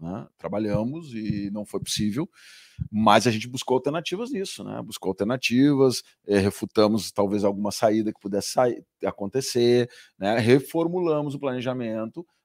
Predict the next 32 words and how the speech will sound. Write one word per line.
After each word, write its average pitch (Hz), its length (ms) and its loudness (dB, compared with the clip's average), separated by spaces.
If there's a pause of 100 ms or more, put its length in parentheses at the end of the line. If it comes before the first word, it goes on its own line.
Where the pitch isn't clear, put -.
(160)
pra 101 220 -2
que - 180 -6
a 127 60 0
gente 113 340 -6
não 123 240 -2
perdesse 120 520 -2
capacidade 143 540 -2
de - 60 -16
competitividade, 175 720 2 (280)
né? 110 220 -4 (260)
Bom, 208 340 8 (320)
ãh, 107 560 4
mas 113 560 4
mesmo 226 340 4
assim, 226 640 -4
né, 117 380 -6 (120)
ãh, 113 360 0
mesmo 190 340 2
não 175 180 4
acontecendo, 170 760 -2
a 156 40 4
gente 123 240 -2
chega 185 380 0
num, 151 260 -4 (200)
eu 117 80 -8
diria, 135 340 2
num, 131 480 -4 (380)
num, 110 800 -4 (140)
numa, 104 680 -4 (160)
num 110 200 -8
ambiente 139 260 0
satisfatório, 117 800 2